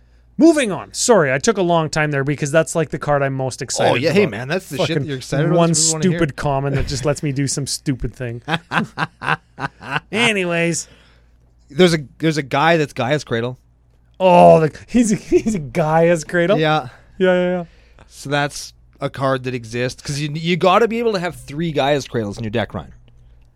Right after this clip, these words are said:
Speaker 1: Yes.
Speaker 2: That's just, that's how it is. C C O Nation, that's, that's the thing. You
Speaker 1: Yes.
Speaker 2: need to have at least three in your deck, or you're not ramping hard enough.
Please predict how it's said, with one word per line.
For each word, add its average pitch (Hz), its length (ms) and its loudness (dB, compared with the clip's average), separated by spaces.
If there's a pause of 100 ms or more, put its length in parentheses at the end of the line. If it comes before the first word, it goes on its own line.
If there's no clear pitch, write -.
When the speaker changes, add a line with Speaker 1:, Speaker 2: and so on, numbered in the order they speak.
(120)
Speaker 1:
Yes. 160 320 0
Speaker 2:
That's 143 180 -2
just, 185 280 2 (200)
that's 160 380 -2
how 156 340 -2
it 143 80 -4
is. 196 380 -4 (100)
C 185 220 -6
C 185 180 -4
O 170 60 -2
Nation, 156 420 -4
that's, - 480 -8 (260)
that's 135 320 -6
the 135 140 -8
thing. 131 320 -4 (400)
You 127 140 -4
Speaker 1:
Yes. 170 120 2
Speaker 2:
need 160 180 -2
to 185 80 0
have 160 120 2
at 160 100 0
least 202 380 0
three 202 260 -2
in 180 100 2
your 160 100 0
deck, 139 260 0
or 123 60 -4
you're 151 160 2
not 139 260 -2
ramping 123 360 -6
hard 95 180 -8
enough. - 280 -18